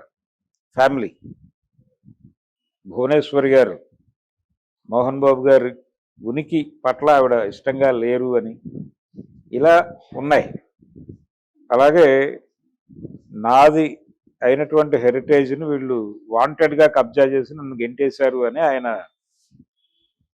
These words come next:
జగన్మోహన్ రెడ్డి గారితో సన్నిహితంగా ఉన్న సమయంలో సాక్షికి ఇచ్చినటువంటి ఒక ఇంటర్వ్యూలో ప్రముఖంగా ప్రకటించారు.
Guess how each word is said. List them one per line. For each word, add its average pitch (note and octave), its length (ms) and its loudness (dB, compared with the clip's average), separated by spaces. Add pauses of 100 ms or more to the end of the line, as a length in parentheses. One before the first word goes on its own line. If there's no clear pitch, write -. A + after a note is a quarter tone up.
(300)
జగన్మోహన్ D3+ 600 0
రెడ్డి D3 160 0
గారితో D3 380 2
సన్నిహితంగా C3+ 680 -2
ఉన్న C3 160 -4
సమయంలో B2 560 -6
సాక్షికి C#3 600 -6
ఇచ్చినటువంటి B2 600 -8
ఒక G#2+ 120 -4
ఇంటర్వ్యూలో B2+ 600 -8
ప్రముఖంగా C#3+ 800 -8
ప్రకటించారు. C3 720 -8